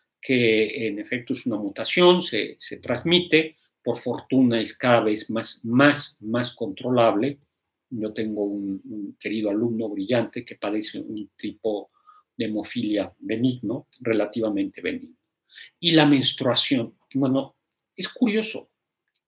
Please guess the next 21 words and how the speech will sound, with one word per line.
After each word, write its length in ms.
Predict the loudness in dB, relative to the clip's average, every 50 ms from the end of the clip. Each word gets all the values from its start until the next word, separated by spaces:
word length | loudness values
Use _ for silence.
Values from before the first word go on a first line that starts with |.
| _ _ _ _ _ _
tanto 380 | -2 0 0 0 0 2 4 4
los 400 | 6 6 4 2 0 -2 -8 -12 _
romanos 800 | -2 2 4 4 6 8 6 6 6 4 2 2 0 -2 -8 _ _ _ _ _ _ _ _ _
como 340 | -4 -2 -2 0 0 -2 -2
los 300 | -2 -2 -2 -4 -4 -2
griegos, 580 | 2 6 8 8 8 6 4 0 -2 -2 -6 -8
como 220 | _ -6 -4 -2
los 180 | -4 -4 -6 -6
judíos 380 | -8 -6 -2 0 0 0 0 0
tenían 300 | -4 -2 0 0 2 2
una 220 | 2 0 -2 -4
concepción 800 | -8 -12 -12 -12 -12 -8 -6 -4 -2 -2 0 0 -2 -4 -6 -10 _ _ _ _ _ _ _ _
mala 560 | -12 -10 -6 0 4 4 6 6 4 2 0 -2
de 80 | -2
la 100 | -4 -4
menstruación. 800 | -2 -4 -4 -6 -8 -10 -10 -8 -8 -8 -8 -8 -10 -14 -16 -20 _ _ _ _ _ _ _ _ _
Plinio 420 | 2 4 4 6 6 6 6 6
el 100 | 6 4
Viejo, 560 | 2 2 2 2 2 2 0 -6 -6 -6 -6 -6
este 240 | -8 -10 -8 -6
naturalista, 1000 | -6 -6 -6 -6 -8 -8 -4 -2 0 0 0 -2 -4 -4 -4 -4 -4 -4 -6 -12